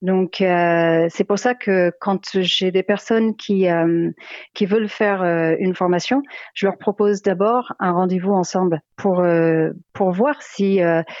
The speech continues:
avec eux, euh, ça semble être une bonne idée de faire la formation ou pas. Mais c'est, en tout cas, c'est à la portée de tout le monde de revenir à son corps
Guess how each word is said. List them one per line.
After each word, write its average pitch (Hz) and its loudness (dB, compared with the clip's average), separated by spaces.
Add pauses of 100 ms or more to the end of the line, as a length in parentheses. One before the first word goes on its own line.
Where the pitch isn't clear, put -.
(140)
avec 185 0
eux, 233 2
euh, 165 0
ça 175 -2
semble 220 0
être 202 -2
une 185 0
bonne 175 2
idée 185 2
de 190 0
faire 180 -2
la 175 0
formation 175 -2
ou 185 -8
pas. 160 -4 (560)
Mais 220 2
c'est, - 0
en 196 -2
tout 214 -6
cas, 262 2 (260)
c'est - -4
à 196 2
la 185 2
portée 233 -2
de 202 0
tout 202 -4
le 185 0
monde 220 0
de 170 -6
revenir 208 2
à 170 0
son 175 -4
corps 226 0